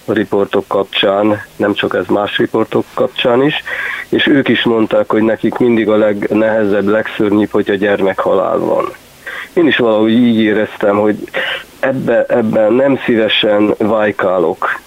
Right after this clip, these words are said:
Oda menni egy faluba, ahol, ahol ráadásul várhatóan negatív kommentek is lesznek.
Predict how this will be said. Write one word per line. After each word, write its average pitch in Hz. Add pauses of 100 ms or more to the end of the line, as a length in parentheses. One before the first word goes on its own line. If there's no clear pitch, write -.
(580)
Oda 123
menni 113
egy 104
faluba, 117
ahol, 107 (440)
ahol 110
ráadásul 107
várhatóan 104 (300)
negatív 104 (220)
kommentek 98
is 101
lesznek. 85